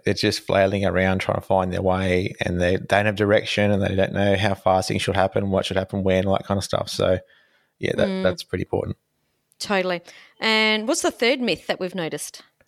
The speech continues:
Speaker 1: So this is an interesting one, that you can hire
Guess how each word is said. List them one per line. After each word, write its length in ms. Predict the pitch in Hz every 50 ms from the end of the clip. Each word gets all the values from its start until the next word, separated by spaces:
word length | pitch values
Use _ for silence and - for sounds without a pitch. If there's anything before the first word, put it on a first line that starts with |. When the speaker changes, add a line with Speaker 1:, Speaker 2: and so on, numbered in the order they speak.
| - _ - - - - _
Speaker 1:
So 160 | _ - 127 120 120 123 123 123 123 123 113 - -
this 180 | 127 143 151 151
is 100 | 180 165
an 40 | 151
interesting 480 | 147 147 139 131 123 117 - - 123 110
one, 320 | 101 98 104 131 180 269 - _ _ _ - -
that 240 | - 110 110 - -
you 80 | 117 110
can 160 | - 110 104
hire 720 | 95 - 107 110 113 110 107 107 110 107 107 110 110 -